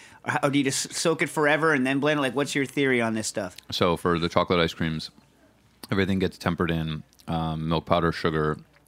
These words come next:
Speaker 2: cocoa powder in this case, and salt, and then it goes back in pasteurized to a hundred and eighty, and then it's pulled off and it's done. That's it.
Speaker 1: Full batch. So you're heating the cream too?
Speaker 2: Oh, yeah.
Speaker 1: Now, are you, uh, I've
Speaker 2: We don't heat the milk.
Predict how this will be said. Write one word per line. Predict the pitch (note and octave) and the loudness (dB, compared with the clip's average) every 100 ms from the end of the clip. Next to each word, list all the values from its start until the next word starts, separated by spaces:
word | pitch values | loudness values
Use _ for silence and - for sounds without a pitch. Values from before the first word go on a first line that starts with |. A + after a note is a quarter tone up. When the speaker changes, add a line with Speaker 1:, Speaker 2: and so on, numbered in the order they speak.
| - | -8
Speaker 2:
cocoa | - F#2 | -4 -2
powder | - E2 E2 | -2 0 2
in | D#2+ | 0
this | D#2+ | -2
case, | - D#2+ D#2+ | -2 -4 -6
and | - | -2
salt, | F2 G#2 - - - - - | 0 0 -4 -20 -20 -20 -6
and | G2+ | -4
then | F2 | -2
it | D#2+ | -2
goes | E2 D2 | -2 0
back | D#2 D2+ | 0 0
in | E2+ | -4
pasteurized | D#2 D2 - D#2+ D2 - | -2 -4 -2 -4 -4 -4
to | D2+ | -2
a | |
hundred | C#2+ C#2+ | 0 -2
and | C#2+ | 0
eighty, | D2 F2+ - | 0 0 -2
and | F2+ | -4
then | D2 | -4
it's | C#2+ - | -4 -8
pulled | - C#2+ | -8 -4
off | C2 - | -4 -6
and | - | -10
it's | - | -8
done. | - - | -8 -8
That's | - - | -12 -10
it. | - - | -10 -6
Speaker 1:
Full | - E3 | -2 0
batch. | B2+ F#2 - | 0 -2 -4
So | |
you're | C3+ | -2
heating | C#3+ D3+ | 0 0
the | C#3 | 0
cream | - D3 C3+ | -2 0 0
too? | C3 D#3 F3 - _ - | 0 -2 -4 -10 _ -2
Speaker 2:
Oh, | |
yeah. | F2+ E2+ - - - | -2 -4 -10 -20 -4
Speaker 1:
Now, | C#3+ C#3 C#3+ - | 2 2 0 0
are | C#3+ | 2
you, | D3+ F#3 G3 | 4 4 4
uh, | E3 D3+ | 4 2
I've | C#3 D3 | 2 2
Speaker 2:
We | |
don't | F#2+ G#2+ B2 | 4 4 4
heat | A#2 G2 | 2 0
the | E2 | 2
milk. | E2+ - - | 0 -2 -10